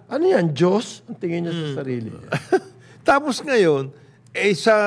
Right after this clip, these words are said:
Speaker 2: Ngayon, inamin niya u-,
Speaker 1: Na mali.
Speaker 2: na mali yung
Speaker 1: Nag-,
Speaker 2: ginawa
Speaker 1: nag-,
Speaker 2: niya.
Speaker 1: nag-, ah, reklamo itong
Speaker 2: Mm.
Speaker 1: Eternal Garden.
Speaker 2: Sa D O J.
Speaker 1: Sa D O J.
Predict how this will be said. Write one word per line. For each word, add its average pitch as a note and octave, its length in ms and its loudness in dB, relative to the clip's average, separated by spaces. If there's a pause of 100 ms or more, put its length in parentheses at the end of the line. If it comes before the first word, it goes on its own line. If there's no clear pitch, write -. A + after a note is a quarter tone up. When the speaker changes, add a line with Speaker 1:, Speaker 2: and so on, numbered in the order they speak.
(880)
Speaker 2:
Ngayon, F3 560 4 (140)
inamin A3 580 0
niya A#2 400 -2 (1300)
u-, D#3 200 -2 (280)
Speaker 1:
Na D3 140 0
mali. F#3 180 6
Speaker 2:
na A#3 80 6 (260)
mali G3+ 340 0 (140)
yung D#3+ 80 0
Speaker 1:
Nag-, E3+ 140 0
Speaker 2:
ginawa C#3+ 280 2
Speaker 1:
nag-, A2 120 -2
Speaker 2:
niya. B2 160 -4 (100)
Speaker 1:
nag-, G#3 340 0
ah, G#3+ 220 4
reklamo A#3 640 2 (100)
itong F#3+ 420 0
Speaker 2:
Mm. G3 120 0
Speaker 1:
Eternal F3+ 400 0
Garden. A#2+ 480 -2 (100)
Speaker 2:
Sa - 220 -2
D D3+ 180 4
O C3 140 2
J. A2+ 120 -6 (200)
Speaker 1:
Sa G2 60 -8
D A2 140 -10
O G2+ 140 -10
J. F#2 120 -14